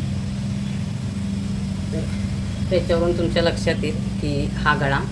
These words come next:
बरोबर वर गेला, हा फिटिंग व्यवस्थित बसला, इकडचं कट, मागचं कट, काय झालं? हां, मी उलटं करून घातलं, फोल्ड झालं तिथं,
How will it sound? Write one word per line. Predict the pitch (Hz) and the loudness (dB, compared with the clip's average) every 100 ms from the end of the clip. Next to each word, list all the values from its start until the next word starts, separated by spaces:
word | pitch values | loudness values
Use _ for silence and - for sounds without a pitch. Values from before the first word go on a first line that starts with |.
| - | -2
बरोबर | 143 143 143 147 | 0 0 0 0
वर | 139 135 | 2 0
गेला, | 131 127 | 0 0
हा | 139 - 143 143 | 0 2 2 2
फिटिंग | 143 143 143 | -2 0 0
व्यवस्थित | 135 131 - 135 | 0 0 -2 -2
बसला, | 131 - 123 - - - 151 | -2 -2 -4 -4 -6 -4 -2
इकडचं | 135 143 143 151 | 0 0 0 -4
कट, | - 139 - - - - | -2 -4 -6 -10 -10 -6
मागचं | 156 143 - 147 | -4 -4 -4 -6
कट, | 151 143 - - - | -6 -8 -8 -8 -6
काय | 185 185 | -4 -2
झालं? | 185 185 196 196 - - - - - - | -2 -2 -4 -6 -8 -6 -6 -8 -8 -2
हां, | 151 151 | -2 0
मी | |
उलटं | 170 165 175 | -2 -2 -2
करून | 170 151 143 | 0 -2 -2
घातलं, | 135 - 127 | -4 -6 -8
फोल्ड | - - 147 139 | -8 -6 -4 -2
झालं | 135 123 123 | -4 -4 -6
तिथं, | 120 - | -8 -10